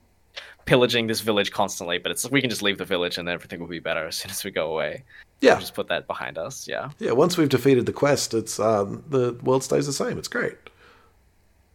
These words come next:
Speaker 1: Yeah, but it is, I think a lot of that's on the characters, and I think what they wanna do with
Speaker 2: Yeah.
Speaker 1: the characters, and,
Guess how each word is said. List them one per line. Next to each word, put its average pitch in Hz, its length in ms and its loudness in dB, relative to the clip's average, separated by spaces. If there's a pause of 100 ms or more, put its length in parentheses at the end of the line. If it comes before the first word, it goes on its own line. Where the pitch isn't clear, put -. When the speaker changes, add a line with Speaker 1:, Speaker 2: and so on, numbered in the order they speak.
(920)
Speaker 1:
Yeah, 90 440 0
but 180 100 8
it 202 100 8
is, 196 560 4 (100)
I 175 80 6
think 170 220 4
a 143 80 10
lot 131 180 10
of 113 80 4
that's - 420 0
on 104 120 -2
the 95 80 -4
characters, 92 400 -2
and 92 100 -2
I - 20 -4
think 98 200 -6
what 92 140 -2
they 92 100 2
wanna 90 220 -4
do 92 140 -4
with 98 100 0
Speaker 2:
Yeah. 80 40 0
Speaker 1:
the 107 60 -4
characters, 113 640 0 (420)
and, 90 380 -8